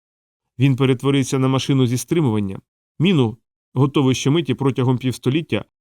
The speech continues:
вибухнути від найменшого дотику, підтримуючи жахом терору рівновагу між двома світами. Настав час остаточно передати повноваження з управління глобальною гравітаційно-хвильовою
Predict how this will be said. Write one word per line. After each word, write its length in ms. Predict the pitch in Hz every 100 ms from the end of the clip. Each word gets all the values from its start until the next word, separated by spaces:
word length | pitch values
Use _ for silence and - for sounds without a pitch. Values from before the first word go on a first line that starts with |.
| _ -
вибухнути 560 | 139 165 120 120 120
від 260 | 123 131 131
найменшого 520 | 135 135 120 135 135
дотику, 520 | 156 151 113 - 104 - _ _
підтримуючи 600 | 139 123 143 123 123 131
жахом 380 | 113 143 131 120
терору 420 | 123 139 156 110 - _ -
рівновагу 600 | 156 165 151 143 127 113
між 180 | 135 127
двома 260 | 131 120
світами. 520 | 107 - - 92 87 - _ _ _ _ _ _ _ _ _ _ _ -
Настав 400 | 127 131 135 139
час 380 | - 147 139 - -
остаточно 600 | 135 139 127 190 156 131
передати 420 | 131 127 131 123
повноваження 760 | 123 120 120 127 117 120 120 113
з 80 |
управління 580 | 135 - 127 135 123 120
глобальною 680 | 117 127 113 139 131 113 104 _ _ -
гравітаційно-хвильовою 1300 | 120 135 131 135 147 135 123 - 127 127 160 135